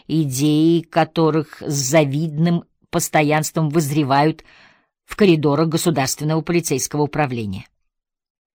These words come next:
Министр юстиции задала несколько вопросов Тернбергу, и совещание закончилось.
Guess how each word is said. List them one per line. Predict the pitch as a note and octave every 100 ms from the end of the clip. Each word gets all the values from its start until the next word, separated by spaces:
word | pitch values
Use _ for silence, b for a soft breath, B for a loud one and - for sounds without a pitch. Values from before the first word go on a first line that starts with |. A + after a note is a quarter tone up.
| -
Министр | F#3+ G3 G3 F#3
юстиции | G3 G3 - F#3+ -
задала | F#3+ F3 F3+ F3
несколько | F3 - E3+ E3+
вопросов | E3+ F3 D#3+ D#3+
Тернбергу, | - A3+ G#3 D#3+ C#3 C3+ B B
и | -
совещание | C#3+ D3 C#3 - D#3 C3
закончилось. | B2 - A2 G#2+ - A#2 -